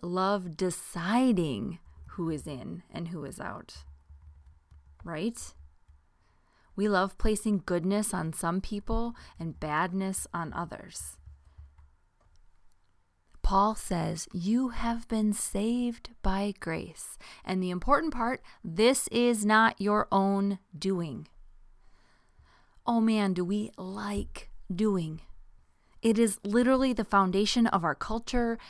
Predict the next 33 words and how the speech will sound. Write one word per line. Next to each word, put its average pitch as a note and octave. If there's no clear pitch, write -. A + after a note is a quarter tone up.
and F#3+
our F#3
country. -
We G3
like F3+
to -
do G3
things A3+
for E3
ourselves. C4
We F#3
like D#3+
to F3
work G#3
our E3+
way D#3
up. A3+
We G3+
like F3
to F3+
prove B3
our F#3+
worthiness. F#3+
And A3
so A#3
for -
us A#3+
who G#3
have F#3+
been F#3
raised G#3+
and F3+
born G#3+